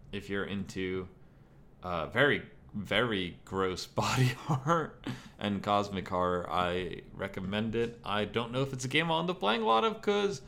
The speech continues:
boy, howdy, does, did it make me feel ill to play. Uh, so if that's someone who, that's what you're looking for, that's a good thing to check out.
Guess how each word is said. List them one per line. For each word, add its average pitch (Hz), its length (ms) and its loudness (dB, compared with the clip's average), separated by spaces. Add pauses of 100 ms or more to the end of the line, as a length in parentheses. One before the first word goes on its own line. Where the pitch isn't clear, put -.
(400)
boy, 131 140 10
howdy, 135 240 10
does, 104 180 4
did 101 220 -2
it - 20 -2
make 98 200 -2
me 101 60 -4
feel 95 280 2
ill 98 140 2
to 92 60 -2
play. 95 340 0 (680)
Uh, 95 260 6
so 101 220 4
if 95 80 -2
that's 107 240 4
someone 98 220 0
who, 98 240 0
that's 98 220 -2
what 95 100 -6
you're 110 100 0
looking 131 220 -2
for, 131 400 2 (640)
that's 101 220 -4
a - 40 -10
good 101 120 -2
thing 104 100 -4
to 90 60 -4
check 101 260 -4
out. 127 260 2